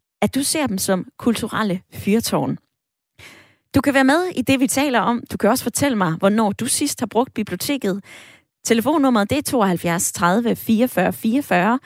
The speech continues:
Du kan også fortælle mig, hvad du mener på en, øh, S M S. Det gør du ved at skrive ind til fjorten fireogtyve. Og Lene Bafure Vestergaard har skrevet: "Hej igen, Ida. Bøger er for mig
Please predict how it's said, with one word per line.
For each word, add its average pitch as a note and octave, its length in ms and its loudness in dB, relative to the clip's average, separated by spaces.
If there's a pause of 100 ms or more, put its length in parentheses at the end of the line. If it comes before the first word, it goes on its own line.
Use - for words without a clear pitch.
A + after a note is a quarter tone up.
(400)
Du G3 60 -2
kan F3+ 120 2
også - 120 0
fortælle C#4 340 -2
mig, C#4+ 100 2
hvad G#3+ 100 2
du G3+ 80 2
mener A#3 300 2
på - 160 -2
en, F3 180 2
øh, F3 260 0
S - 120 -2
M F#3+ 180 2
S. - 120 -4
Det A3+ 120 -4
gør G#3 140 4
du A3+ 100 0
ved G#3 200 -2
at F#3 60 -4
skrive G#3 440 0
ind G#3+ 160 -2
til F#3+ 240 -4 (100)
fjorten F#3 600 0
fireogtyve. E3 800 -2 (1120)
Og A#3 100 4
Lene C#4 440 2 (120)
Bafure B3 520 0
Vestergaard A#3 480 2
har E3+ 60 0
skrevet: G#3+ 400 2
"Hej A#3 120 0
igen, D4+ 300 0
Ida. B3 360 0 (500)
Bøger C#4+ 300 6
er A#3+ 100 2
for A#3 140 -4
mig G#3+ 260 0